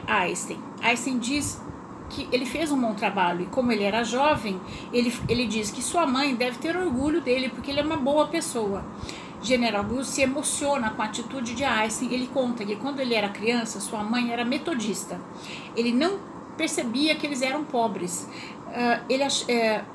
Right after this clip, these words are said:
ele achava que a sua família era uma das mais ricas da região onde ele morava, porque todo final do ano sua mãe fazia comida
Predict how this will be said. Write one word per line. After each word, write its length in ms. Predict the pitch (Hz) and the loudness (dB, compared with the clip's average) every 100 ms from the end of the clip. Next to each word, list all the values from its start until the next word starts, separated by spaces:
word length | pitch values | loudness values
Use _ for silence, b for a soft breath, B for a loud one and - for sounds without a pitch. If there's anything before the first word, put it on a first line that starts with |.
| - | -6
ele 160 | 262 262 | 0 0
achava 360 | 254 294 269 | 2 4 4
que 80 | 254 | 2
a 60 | 240 | 0
sua 220 | - 359 | 0 0
família 420 | 262 233 277 254 | 2 2 2 2
era 100 | 247 | 0
uma 140 | 254 | 0
das 320 | 247 262 247 - | 0 0 -2 -2
mais 380 | 247 311 - | 0 0 0
ricas 320 | 285 311 320 254 | -2 -2 -2 -2
da 80 | |
região 460 | 262 269 254 262 285 | -2 -2 -2 -2 -2
onde 120 | 247 | 0
ele 120 | 208 | 0
morava, 500 | 208 196 180 170 175 - B B - | 2 2 2 0 -2 -10 B B -8
porque 180 | 208 | -6
todo 340 | 240 - 359 370 | -4 0 0 0
final 340 | - 247 202 | 2 0 0
do 140 | 180 202 | 0 0
ano 240 | 254 214 | 2 0
sua 240 | 202 262 | -2 -2
mãe 240 | 226 247 240 - | 0 0 -2 -6
fazia 340 | 247 226 226 | -4 -2 -2
comida 360 | 220 202 190 | -2 -4 0